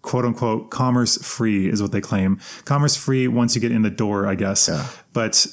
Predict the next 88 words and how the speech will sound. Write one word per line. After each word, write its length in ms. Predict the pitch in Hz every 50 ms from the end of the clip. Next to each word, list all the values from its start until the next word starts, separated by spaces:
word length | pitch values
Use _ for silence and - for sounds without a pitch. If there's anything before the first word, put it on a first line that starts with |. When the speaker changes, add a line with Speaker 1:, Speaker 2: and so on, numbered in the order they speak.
| - _ -
Speaker 1:
it 100 | 160 147
seems 560 | - - 170 165 151 139 - - - 202 -
super 240 | - - 175 139 143
paradoxical, 600 | 135 139 135 123 120 120 120 117 - - 120 107
doesn't 240 | 107 107 110 120 123
it? 80 | 127
Speaker 2:
Yeah. 180 | 147 156 139 113 - - - - -
Speaker 1:
That 140 | - 123 120
you 80 | 127 127
have 60 | 127
to 60 | 135 131
pay 460 | 120 131 135 135 131 131 135 - - -
an 120 | 135 123
arm 140 | 123 123 127
and 80 | 127 127
a 40 | 120
leg 260 | 120 120 120 113 110
to 100 | - 113
get 340 | 107 95 - 123 123 127 -
there 340 | 123 117 110 110 110 110
and 200 | 110 113 120 107
to 80 | - 117
bring 180 | 120 120 120 117
all 80 | 117
your 100 | 113 110
stuff. 320 | 107 - 113 107 104 104 - _ _ -
But 140 | - 110 -
then 380 | 123 120 120 117 120 123 - -
once 240 | 135 120 117 -
you're, 80 | 123 120 120
you're 180 | 120 135 131
paying 260 | 135 143 160 165 165 160
an 200 | - - 143 143
exorbitant 400 | 135 120 127 147 151 165 156 147
amount 220 | 135 131 131 123 -
to 60 | -
get 160 | 107 131 127
inside 420 | - 127 123 - 143 139 139 143 -
somewhere 320 | 135 127 123 123 123 117
where 100 | 117 110
things 220 | - 120 117 110
are 60 | 113 104
then 160 | 110 107 107
free. 280 | - 110 104 98 98
Like, 220 | - - 117 113 -
Speaker 2:
It's 80 | -
like 100 | 190 190
a 60 | 220 180
vacation 640 | 127 147 143 131 - - 151 160 160 - 175 160 151
from 180 | - 143 127
capitalism. 880 | 120 117 117 135 160 - - 117 101 95 90 80 87 85 85 80 73 -
Speaker 1:
Sort 600 | - - - - - - - 175 180 208 233 196
of, 180 | 156 143 135 117
but, 140 | 143 143
like, 120 | 143 147 139
if 60 | 143
you 80 | 156 147
think 200 | 160 170 180 196
about 220 | 147 147 135 135
it, 80 | 135 135
like, 200 | 135 131 127 -
if 80 | 139 123
you 100 | 147 151
just 140 | 175 156
average 320 | 147 131 135 147 143 113 127
out 80 | 127
the 60 | 117 117
cost 340 | - 120 117 123 131 -
for 80 | - 120
the 60 | 113
things 180 | 113 123 123 110
that 60 | 113
you're 140 | 110 107 110
in 100 | 117 120
there, 140 | 113 107 110
it'll 120 | 113 113
be 120 | 107 120 117
a 20 |
different 240 | - 139 135 139 123
experience. 460 | 117 - - 123 117 110 107 104 -
Granted, 420 | - 117 110 107 104 113 101 95 90
that's, 220 | 104 101 - -
that 140 | - 120 113
would 100 | 107 -
take 160 | 120 110 -
away 100 | 107 107
the 80 | 101 101
magic. 400 | 104 101 98 104 98 - -